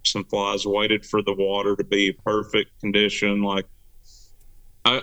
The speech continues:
I go overboard sometimes. I was watching the gauge flows online, and I was like, "Okay, now I can go." And I tied a streamer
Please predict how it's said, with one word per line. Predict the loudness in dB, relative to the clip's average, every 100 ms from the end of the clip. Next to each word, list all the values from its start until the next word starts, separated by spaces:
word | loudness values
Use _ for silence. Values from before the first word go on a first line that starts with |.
| 0
I | 4
go | 4
overboard | 2 0 0 0 0
sometimes. | -4 0 -2 0
I | 0 2
was | 0 0
watching | 0 -2 -2 -2
the | 0
gauge | 2 2 0 0 -2 -2
flows | -2 0 2 0
online, | 0 0 0 -2 0 0 0
and | 0
I |
was | 0
like, | -2 -2
"Okay, | 0 0 0 0
now | 0 0 -2 -4 -6
I | -8 -10 -10
can | -12 -12 -18 -16 -16 -16 -20 -20 -20 -6 0
go." | 0 2 0
And | -2 -6 -12 -20 -8 -6
I |
tied | 0 0 2
a |
streamer | 0 2 2 2 2